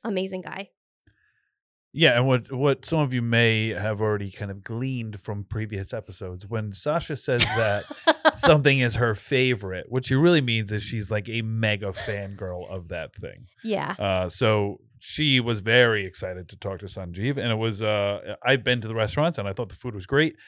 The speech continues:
Speaker 2: Uh, maybe I wasn't originally as excited as Sasha was,
Speaker 1: <laughs>
Speaker 2: but throughout the conversation, um, uh, played
Speaker 1: You came
Speaker 2: out.
Speaker 1: around.
Speaker 2: Yeah,
Speaker 1: <laughs>
Speaker 2: Sanjeev's just really, really cool. I mean, we talked, we talked about a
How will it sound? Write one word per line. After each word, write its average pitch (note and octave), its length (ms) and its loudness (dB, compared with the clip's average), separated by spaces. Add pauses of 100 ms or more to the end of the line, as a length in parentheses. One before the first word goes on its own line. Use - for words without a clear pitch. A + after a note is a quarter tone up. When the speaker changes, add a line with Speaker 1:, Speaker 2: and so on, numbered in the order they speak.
(200)
Speaker 2:
Uh, G#2+ 340 2
maybe A#2 280 4
I A2+ 80 8
wasn't A2+ 280 0
originally A2 520 0
as F#2+ 160 -2
excited F#2 400 -8
as F2+ 100 -8
Sasha - 340 4
was, C3 280 4
Speaker 1:
<laughs> - 40 6
Speaker 2:
but - 220 4 (220)
throughout D3 200 6
the C#3+ 80 -4
conversation, A#2+ 760 -2
um, G2 640 -8 (120)
uh, D2 100 -20 (600)
played C#3+ 240 8
Speaker 1:
You E3+ 40 6
came B3 160 10
Speaker 2:
out. A#3 80 6
Speaker 1:
around. A3 320 4
Speaker 2:
Yeah, B2+ 160 4
Speaker 1:
<laughs> B2+ 40 -2
Speaker 2:
Sanjeev's C3+ 520 4
just A2 220 -8
really, A2+ 380 0 (140)
really C#3+ 320 2
cool. G#2 320 -4
I B2 120 0
mean, C#3 160 -4
we C3 80 -2
talked, C3+ 260 -2
we C3+ 160 -8
talked C3 280 -2
about A#2 180 -4
a G2+ 80 -4